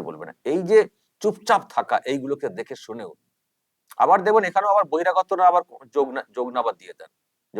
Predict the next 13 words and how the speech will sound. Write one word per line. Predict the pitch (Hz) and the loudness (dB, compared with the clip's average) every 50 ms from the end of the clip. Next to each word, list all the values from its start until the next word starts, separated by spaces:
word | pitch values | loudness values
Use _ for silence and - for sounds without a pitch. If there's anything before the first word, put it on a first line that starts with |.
| 107 | -4
ঘটনা | 104 123 151 156 135 | -2 0 -2 0 0
ঘটেছে | 175 202 185 196 | 0 0 0 0
ও | 190 196 | 2 0
তো | 214 139 | 0 0
বহিরাগত, | 143 165 185 196 190 196 175 - 131 | 0 0 0 2 0 0 0 2 2
বাইরের | 131 143 160 175 | 2 2 0 -2
লোকেরা | 165 170 160 151 | -2 -2 -2 -2
এসে | - 135 110 | -4 -6 -10
ঘটিয়ে | 113 95 101 92 85 | -12 -14 -16 -20 _
দিয়ে | 85 73 | _ _
গেছে, | 80 _ - _ _ _ _ _ _ _ _ _ _ _ _ _ _ _ _ _ _ - - 117 | -20 _ -20 _ _ _ _ _ _ _ _ _ _ _ _ _ _ _ _ _ _ -8 -4 0
আবার | 113 120 120 | 0 0 2
না | 117 | 0